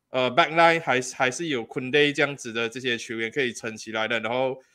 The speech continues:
大家知道 Theo Hernandez、Lucas Hernandez、Pavard 这一些都是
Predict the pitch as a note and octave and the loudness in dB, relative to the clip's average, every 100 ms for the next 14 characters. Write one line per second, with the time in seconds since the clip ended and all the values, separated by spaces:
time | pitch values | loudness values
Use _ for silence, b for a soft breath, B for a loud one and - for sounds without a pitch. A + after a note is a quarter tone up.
0 | b - C#3+ B2 B2 C3 B2+ B2+ B2+ C#3 | b 0 4 4 4 4 6 4 2 0
1 | C3+ A#2+ A#2+ C3+ C#3 - B2+ C#3+ - B2 | 0 -2 2 2 2 -2 -8 -6 -4 -2
2 | A#2 A2+ C3 B2+ - - B2+ A#2+ C#3+ A#2+ | -2 0 0 -2 -6 -2 0 4 2 2
3 | C#3 C3 B2+ A#2 A2+ A#2+ A#2+ - D3+ D3+ | 0 -2 -2 -2 -2 -2 -6 -6 -4 -2